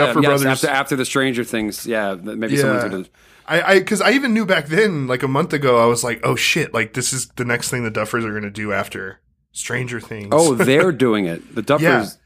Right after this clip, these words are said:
Speaker 2: are doing it.
Speaker 1: Yeah, they're doing it as a series for Netflix, and Spielberg still owns the rights, so it's, like, it's gonna be a, an Amblin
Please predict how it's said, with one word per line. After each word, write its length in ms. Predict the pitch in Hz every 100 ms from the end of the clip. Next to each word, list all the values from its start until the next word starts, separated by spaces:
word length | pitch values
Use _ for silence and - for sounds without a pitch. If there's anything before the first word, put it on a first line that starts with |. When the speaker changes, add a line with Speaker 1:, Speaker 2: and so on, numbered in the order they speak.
| - _
Speaker 2:
are 120 | 113 107
doing 280 | 104 92
it. 180 | 87 - -
Speaker 1:
Yeah, 100 | 151
they're 100 | 160
doing 180 | 160 180
it 80 | 175
as 140 | 165
a 40 | 151
series 380 | - 160 170 -
for 140 | 143
Netflix, 640 | 135 139 - 147 143 - -
and 120 | 135
Spielberg 380 | - 170 185 185
still 220 | - 175
owns 180 | 160 160
the 80 | 135
rights, 380 | 123 151 123 -
so 240 | - 120
it's, 240 | 120 127 -
like, 260 | 127 127 -
it's 140 | 143
gonna 160 | 165 156
be 120 | 156
a, 40 | 139 - - -
an 140 | 143
Amblin 520 | 143 147 165 156 156